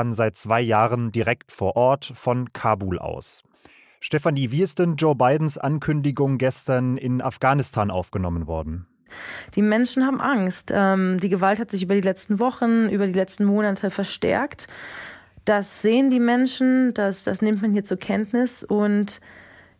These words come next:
Speaker 2: die Angst, die Furcht vor dem, was kommen wird, breitet sich deswegen natürlich aus. Ja, natürlich müssen die amerikanischen und andere ausländische Truppen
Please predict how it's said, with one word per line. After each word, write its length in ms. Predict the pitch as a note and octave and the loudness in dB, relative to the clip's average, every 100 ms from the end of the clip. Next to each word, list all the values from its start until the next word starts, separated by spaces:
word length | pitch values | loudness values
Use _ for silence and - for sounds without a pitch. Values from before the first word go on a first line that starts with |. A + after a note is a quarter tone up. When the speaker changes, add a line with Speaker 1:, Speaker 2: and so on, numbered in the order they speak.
| - | -6
Speaker 2:
die 140 | - | -4
Angst, 420 | - G#3+ A#3 - | -2 0 0 -2
die 80 | G3+ | -4
Furcht 560 | F#3+ - A#3 B3 A#3+ - | -4 -2 2 2 0 -4
vor 140 | - | -2
dem, 220 | F#3 G#3 | 0 0
was 140 | G3+ G3 | 0 -2
kommen 280 | - G#3 G#3 | 0 2 2
wird, 200 | F#3+ F#3 | 0 -2
breitet 400 | - - - - | -4 -4 -4 -8
sich 120 | F3+ | -8
deswegen 340 | F3+ - F3+ | -8 -6 -4
natürlich 420 | F3 - E3+ - | -4 -4 -6 -6
aus. 380 | - - F3+ - - - - - - - | -4 -4 -6 -12 -18 -16 -16 -16 -20 -6
Ja, 360 | F3 G3 F#3+ | 0 2 2
natürlich 420 | F3 F#3+ C4 C4 G#3 | 0 0 2 2 4
müssen 300 | A3 G#3+ G#3+ | 2 2 0
die 100 | F#3 | 0
amerikanischen 680 | F3+ F#3 - F#3 F3+ F3 F3+ | -2 -4 -2 -2 -2 -2 -4
und 120 | - | -2
andere 300 | F3+ F3+ D#3+ | -2 -2 -2
ausländische 460 | F#3+ F#3+ F#3+ F3 | -2 -2 -2 -4
Truppen 440 | E3+ - F3+ F#3+ | -6 -6 -2 -2